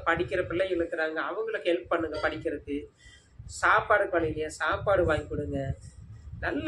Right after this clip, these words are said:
இயற்கை கெட்டு போய்க்குது. இயற்கை வந்து நல்லா போறதுக்கு வந்து என்னென்ன வேணுமோ அதை பண்ணுங்க. மரஞ்செடி கொடி வையுங்க. இதையெல்லாம் விட்டு போட்டு பின்னாடி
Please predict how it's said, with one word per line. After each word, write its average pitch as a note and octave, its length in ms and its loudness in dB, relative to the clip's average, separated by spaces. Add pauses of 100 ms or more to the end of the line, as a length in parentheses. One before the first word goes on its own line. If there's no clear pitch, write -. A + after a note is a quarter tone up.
(140)
இயற்கை B3 400 6
கெட்டு G3+ 240 2
போய்க்குது. F3+ 420 0
இயற்கை B3+ 500 4
வந்து F#3+ 320 0 (680)
நல்லா A3 400 4
போறதுக்கு G3 480 4
வந்து F#3 200 0
என்னென்ன F#3 360 6
வேணுமோ D#3+ 480 2
அதை E3+ 220 0 (100)
பண்ணுங்க. D#3+ 420 0 (480)
மரஞ்செடி G#3 480 4
கொடி E3+ 260 2
வையுங்க. D3 380 0 (420)
இதையெல்லாம் A#3 500 6
விட்டு A#3 200 2
போட்டு G3 340 -2
பின்னாடி G#3+ 400 2